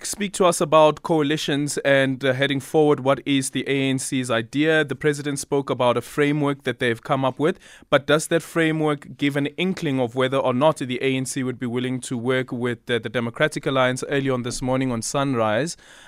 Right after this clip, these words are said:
um, the, um, A N C veteran, uh, the Veterans League convener, um, Snooky Zikalala, saying that, um, that could be a possibility of working with the Democratic Alliance. This is now for the A N C.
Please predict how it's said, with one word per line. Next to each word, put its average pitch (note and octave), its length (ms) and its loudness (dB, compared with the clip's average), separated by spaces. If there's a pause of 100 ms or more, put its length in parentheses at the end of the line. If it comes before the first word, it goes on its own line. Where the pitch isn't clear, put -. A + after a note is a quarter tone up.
(100)
um, A#2+ 400 4
the, B2 520 2
um, A#2+ 340 0
A C#3+ 160 0
N C#3+ 80 0
C C#3 180 0
veteran, C3 680 0
uh, A#2 180 4 (180)
the B2 220 -2
Veterans C3 420 -2
League C3 160 -2
convener, A#2+ 680 0 (380)
um, A#2 460 4
Snooky C3+ 300 -2
Zikalala, A#2 520 2
saying B2 360 0
that, A2+ 340 -2
um, A2+ 380 4 (440)
that C3 300 0
could C#3 180 -2
be C3+ 100 2
a C3 60 4
possibility C3+ 640 0
of A2+ 140 0
working A#2+ 400 -2
with A2+ 160 -2
the A#2+ 60 -6
Democratic A2 540 -2
Alliance. G2+ 360 0
This A2+ 180 -6
is A2+ 120 -8
now G#2 140 -2
for G#2+ 120 -6
the G2+ 100 -4
A G2 140 -2
N G2 80 -6
C. F#2+ 300 -10